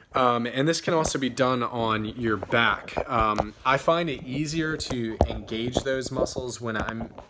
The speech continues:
uh, when my knees are bent. Um, so whether that is me on my back or my stomach, um,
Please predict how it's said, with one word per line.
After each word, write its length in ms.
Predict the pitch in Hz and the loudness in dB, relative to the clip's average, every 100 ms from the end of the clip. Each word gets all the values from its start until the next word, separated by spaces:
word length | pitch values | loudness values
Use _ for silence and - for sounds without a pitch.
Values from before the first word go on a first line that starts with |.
| - | -6
uh, 200 | 117 110 | -4 -4
when 220 | 117 120 | -4 -4
my 140 | 113 | -2
knees 400 | 107 110 127 123 | -4 -4 -4 -6
are 200 | - 110 | -6 -6
bent. 520 | 101 104 107 143 - - - - - - - | -6 -6 -6 -8 -10 -20 -20 -20 -20 -20 -12
Um, 500 | 135 123 113 110 104 - - - - - | -4 -2 -2 -4 -8 -12 -18 -20 -20 -10
so 640 | - 131 120 113 110 107 - | -2 2 2 2 0 -2 -4
whether 560 | 117 123 127 131 120 | -4 -2 0 0 0
that 380 | 113 113 110 107 | 2 0 0 -4
is 760 | 117 110 107 107 104 - - - - - - - - - | -4 -2 -4 -6 -6 -6 -8 -16 -20 -20 -20 -20 -18 -10
me 440 | 117 117 113 113 | -6 -4 -4 -6
on 420 | 113 110 107 104 | -6 -6 -6 -4
my 460 | 107 104 98 98 98 - _ _ _ _ | -4 -6 -6 -8 -12 -18 _ _ _ _
back 520 | 127 127 131 135 - - - - | -8 -4 -4 -4 -10 -18 -8 0
or 240 | 185 202 | 0 2
my 180 | 160 135 | -2 -4
stomach, 680 | - - 156 139 123 131 - - _ _ _ _ | -8 -4 -4 -4 -8 -16 -20 -20 _ _ _ _
um, 500 | 156 143 131 117 117 | -6 -6 -6 -10 -16